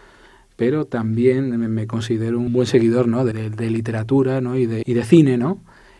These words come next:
Y esto, digamos, que ha reforzado lo que yo he podido aprender, ¿no? De los libros y lo que he podido aprender viendo películas, obras de teatro, ¿no? Me han llevado siempre a estudiar,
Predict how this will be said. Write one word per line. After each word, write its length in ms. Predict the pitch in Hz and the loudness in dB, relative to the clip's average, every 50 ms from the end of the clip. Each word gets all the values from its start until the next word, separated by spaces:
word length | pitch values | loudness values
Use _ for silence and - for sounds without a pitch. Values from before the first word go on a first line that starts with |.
| _ _ _ | _ _ _
Y 100 | 127 143 | 0 0
esto, 200 | 147 - - 160 | 0 2 2 4
digamos, 360 | 147 139 143 147 151 147 - | 4 4 4 4 2 0 0
que 220 | - 131 123 123 | 2 2 2 2
ha 140 | 117 117 131 | 2 0 2
reforzado 800 | 131 156 151 - - 139 127 117 - - 151 139 131 120 135 165 | 4 4 2 4 2 0 0 0 0 0 0 2 2 0 -2 -4
lo 120 | 113 110 107 | -6 -8 -6
que 140 | - 113 | -6 -4
yo 160 | 110 117 123 131 | -2 0 0 0
he 80 | 131 | 0
podido 300 | 127 135 131 127 127 127 | 2 2 4 4 4 2
aprender, 440 | 120 - 123 117 117 120 127 123 113 | 0 -2 -4 -4 -2 -2 -2 -2 -2
¿no? 140 | 117 131 131 | -4 -4 -2
De 140 | 123 113 110 | -4 -4 -4
los 240 | 110 107 104 104 | -6 -8 -8 -4
libros 480 | 117 123 131 123 117 113 113 113 110 113 - - - - - - - _ _ | -2 0 0 0 -2 -6 -8 -10 -12 -16 -18 -20 -20 -20 -20 -20 -20 _ _
y 220 | - 123 117 113 | -6 -6 -4 -4
lo 140 | 107 107 107 | -4 -4 -6
que 100 | - 117 | -8 -8
he 20 | |
podido 280 | 110 127 120 123 120 113 | -6 -2 -2 -2 -2 -2
aprender 360 | 117 123 117 113 113 120 117 | -4 -6 -6 -6 -6 -8 -6
viendo 300 | 110 117 120 120 113 107 | -4 -4 -4 -4 -4 -6
películas, 560 | 110 107 127 151 151 - 120 113 107 107 - | -6 -4 -4 -4 -2 -4 -4 -4 -6 -6 -6
obras 240 | 123 120 117 110 107 | -4 -4 -4 -4 -4
de 120 | 107 113 110 | -4 -4 -4
teatro, 420 | 120 113 113 117 113 113 117 113 | -4 -4 -4 -6 -6 -6 -6 -6
¿no? 180 | 110 120 - 127 | -6 -6 -6 -6
Me 200 | 120 120 123 131 | -4 -4 -2 -2
han 120 | 135 127 | -2 -2
llevado 320 | 127 123 123 127 131 127 | -2 -2 -2 -2 -4 -4
siempre 480 | - - 131 127 120 117 123 131 135 - | -2 0 0 0 0 0 -2 -2 -2 -2
a 200 | - 135 127 123 | -4 -8 -10 -8
estudiar, 560 | 127 - - - 120 110 123 139 139 139 143 | -10 -10 -10 -8 -6 -2 0 0 0 0 -2